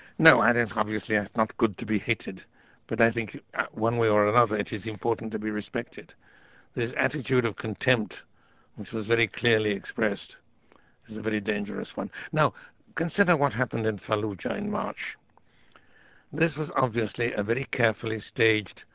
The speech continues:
replay of what happened in Somalia, in Mogadishu. You remember what happened there?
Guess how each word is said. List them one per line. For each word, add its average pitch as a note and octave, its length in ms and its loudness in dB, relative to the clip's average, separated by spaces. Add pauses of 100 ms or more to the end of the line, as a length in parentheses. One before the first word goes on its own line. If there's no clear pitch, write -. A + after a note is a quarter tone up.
(140)
replay A2+ 560 2 (680)
of A#2+ 120 2
what A#2+ 160 4
happened A#2 320 0
in A#2 100 -2
Somalia, A#2+ 520 0
in G2 100 -4
Mogadishu. G#2 540 -6 (640)
You A#2+ 80 -4
remember A#2+ 280 4
what A2+ 140 6
happened G#2 340 2
there? A2 300 2